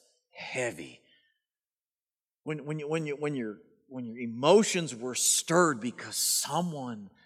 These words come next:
that you knew, someone that you loved,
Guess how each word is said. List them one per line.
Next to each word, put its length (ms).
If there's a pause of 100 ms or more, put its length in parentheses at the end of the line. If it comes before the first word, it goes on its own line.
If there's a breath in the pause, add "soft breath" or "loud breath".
that 140
you 220
knew, 380
someone 420
that 240
you 280
loved, 540